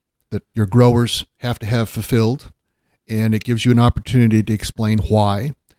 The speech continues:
and it gives you an opportunity to explain that it is good not only for corn farmers and rural communities, but it's good for our nation.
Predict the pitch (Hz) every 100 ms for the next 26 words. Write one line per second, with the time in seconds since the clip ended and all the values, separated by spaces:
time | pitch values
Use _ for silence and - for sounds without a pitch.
0 | _ _ - 110 107 110 120 110 123 120
1 | 117 117 104 131 120 117 113 110 104 -
2 | 117 113 110 104 107 107 - _ _ 123
3 | 123 120 110 135 127 131 139 147 139 117
4 | 107 - 139 147 135 131 131 131 120 107
5 | 101 120 135 120 - 110 123 123 113 110
6 | - 110 113 - 123 110 117 101 107 113
7 | 147 - 82